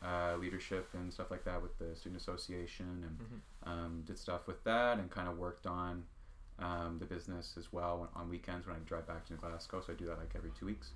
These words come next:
Speaker 2: Yeah.
Speaker 1: Kinda got into doing it, and at this point I still hadn't decided on, like, a name or anything. And the first business plan that I made in September two thousand fourteen, um, the business was called Pictou County Pens, and just 'cause, like, might as well.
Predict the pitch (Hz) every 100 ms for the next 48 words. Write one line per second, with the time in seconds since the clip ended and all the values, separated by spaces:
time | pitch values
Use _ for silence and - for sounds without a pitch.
0 | - 107 - - - 117 104 101 101 101
1 | - 98 98 - - - - - - -
2 | 120 117 123 123 101 92 - 101 120 -
3 | 113 101 113 101 101 95 95 90 90 90
4 | 85 85 85 87 92 101 101 107 87 82
5 | 82 90 - 98 98 87 82 - - -
6 | 123 - 113 113 - 104 98 92 92 90
7 | 90 87 85 - 95 87 - 98 92 87
8 | 85 82 80 - 101 101 101 90 82 -
9 | - - - - 92 90 90 85 85 80
10 | 80 - 95 98 - 90 - 85 - 104
11 | - 95 - 90 85 - 92 95 165 -
12 | - - - - - - 87 80 - -
13 | 80 82 80 - 85 80 80 78